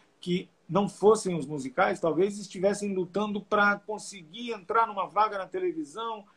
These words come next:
E é um mundo muito difícil, mas os musicais, ele-, eles têm uma generosidade. Se você é muito aplicado e você tem al-, algo a mostrar, você entra.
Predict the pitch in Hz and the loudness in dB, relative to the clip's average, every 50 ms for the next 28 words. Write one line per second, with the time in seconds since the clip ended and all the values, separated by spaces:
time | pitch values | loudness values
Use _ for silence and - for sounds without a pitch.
0 | _ _ _ _ - 202 208 220 226 226 226 226 226 226 226 233 233 226 233 226 | _ _ _ _ -6 -4 -4 -4 0 0 0 0 -2 -6 -10 -10 -8 -8 -8 -10
1 | 226 - - 247 240 - - 269 262 233 - - 185 160 170 190 196 180 180 - | -10 -10 -10 -12 -10 -4 -2 -2 -2 0 -2 -6 -6 -6 -4 -6 -6 -6 0 2
2 | 208 220 214 214 220 214 214 220 214 196 175 - 247 240 233 220 175 202 220 220 | 2 2 2 0 -4 -4 -2 -4 -6 -6 -6 -8 -8 -4 -2 -2 -2 -2 -2 -2
3 | 220 220 220 220 202 214 196 202 196 190 185 180 - - - - - 214 214 208 | 0 2 2 0 0 -4 2 4 6 6 6 2 -2 -14 -16 -14 -14 -12 -4 -2
4 | 214 202 - - 196 196 175 170 165 160 214 240 - 214 - - - 156 151 - | -2 -2 -2 -2 0 2 2 2 0 -2 -10 -4 -2 -2 -2 0 -2 -6 -6 -2
5 | - 175 202 220 214 180 147 135 120 - _ _ _ _ _ - 165 170 160 135 | 0 0 0 0 0 -4 -8 -8 -8 -8 _ _ _ _ _ -4 -2 -2 -2 -2
6 | 151 156 156 - 170 160 - _ 226 233 233 226 190 175 170 - - 170 180 196 | -4 -6 -4 -6 -8 -8 -4 _ -4 -2 0 -2 -2 -2 -2 -4 -4 -2 -2 -2
7 | 170 165 156 147 143 143 135 - - - 202 220 220 202 170 143 143 170 160 - | 0 -2 -4 -2 -4 -8 -10 -10 -8 -8 -6 -4 -4 -6 -8 -6 -6 -6 -6 -6
8 | 247 254 220 190 - - - 117 120 | -8 -8 -8 -8 -8 -10 -12 -12 -12